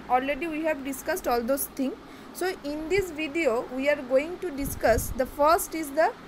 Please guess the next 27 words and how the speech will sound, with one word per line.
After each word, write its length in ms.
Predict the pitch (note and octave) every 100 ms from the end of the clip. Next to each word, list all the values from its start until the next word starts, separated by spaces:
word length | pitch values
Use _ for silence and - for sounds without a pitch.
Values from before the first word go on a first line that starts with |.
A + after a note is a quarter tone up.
| - - -
how 260 | C#4 D4 F4+
do 160 | F4+
organisms 720 | F4 C4 C#4 D#4 D#4+ E4+ E4+ -
obtain 580 | B3 B3 - D#4 D#4+ E4
the 100 | C#4+
nutrition, 600 | C4+ B3 A3+ D#4 - F4+ - - -
and 340 | C4 D4+ F#4 D4
the 80 |
third 340 | - - D#4 G4+ -
part 240 | D4+ G3 G#3+ -
at 160 | A#3+ A#3+ - - -
the, 100 | A#3+
the 100 | B3+
next 380 | C4 F4+ - -
part 240 | F#4+ G4
is 180 | C#4 B3
the 260 | - C#4 A4+ - C4+
nutrition 680 | B3+ C4+ D#4 D#4 F4+ G4 F4+
in 160 | E4 D#4
human 480 | C#4+ D4 D#4 D#4+ D4+
beings, 260 | F4 G#4
it 160 | D4 C4+
means 200 | C#4+ D4
the 160 | E4 C#4
digestive 680 | B3 A#3 A3+ D4 - E4
system. 400 | - C4+ - - - - - - - - -
Okay, 260 | B3+ -